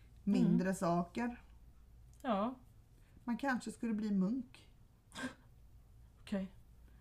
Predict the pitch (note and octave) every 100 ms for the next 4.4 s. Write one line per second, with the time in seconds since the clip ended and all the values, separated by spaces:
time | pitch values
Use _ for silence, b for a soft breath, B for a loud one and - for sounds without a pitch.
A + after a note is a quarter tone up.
0 | b - G3+ F#3+ F#3 - G3+ G#3 E3 E3
1 | - G3 - F#3 F#3 E3 D3+ - A#3 A#3
2 | A3+ A3 A3 - - - b b b b
3 | b b b - - - A3 A3 G#3+ -
4 | G3+ F3+ F3 F#3